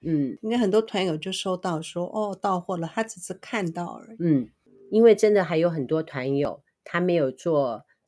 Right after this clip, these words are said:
Speaker 1: message 的通知。
Speaker 2: 是。
Speaker 1: 所以我们的工作同仁呢，就会在到货的时候呢，还会在你的留言下面再通知你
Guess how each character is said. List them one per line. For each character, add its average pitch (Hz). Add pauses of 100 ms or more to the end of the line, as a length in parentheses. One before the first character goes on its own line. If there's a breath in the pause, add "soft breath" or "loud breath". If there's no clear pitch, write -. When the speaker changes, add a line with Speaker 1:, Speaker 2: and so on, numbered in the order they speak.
(120)
Speaker 1:
message 165
的 131
通 143
知。 147
Speaker 2:
是。 175
Speaker 1:
所 190
以 202
我 185
们 160
的 165
工 196
作 185
同 147
仁 131
呢， 131 (400)
就 180
会 175
在 151
到 165
货 160
的 143
时 135
候 147
呢， 113 (180)
还 -
会 165
在 160
你 127
的 123
留 131
言 139
下 143
面 135
再 131
通 147
知 147
你 117